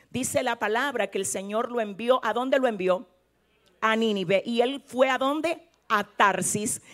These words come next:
Y por causa de él desobedecer a Dios, ¿qué se desató? Una tormenta. Esa tormenta era por causa de desobediencia.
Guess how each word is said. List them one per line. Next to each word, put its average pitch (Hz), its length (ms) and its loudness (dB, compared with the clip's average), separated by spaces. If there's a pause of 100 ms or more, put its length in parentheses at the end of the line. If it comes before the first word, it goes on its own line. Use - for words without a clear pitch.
Y 269 140 2
por 247 280 0
causa 302 480 0
de 240 240 4
él 269 180 -2
desobedecer 226 1160 -2
a 226 100 -2
Dios, 180 360 2 (240)
¿qué 285 180 4
se 294 240 -2
desató? 226 760 -4 (800)
Una 226 320 0
tormenta. 180 640 -4 (320)
Esa 320 360 2
tormenta 240 920 0 (540)
era 277 300 2
por 254 320 0
causa 190 640 0
de 185 340 2
desobediencia. 196 1500 -2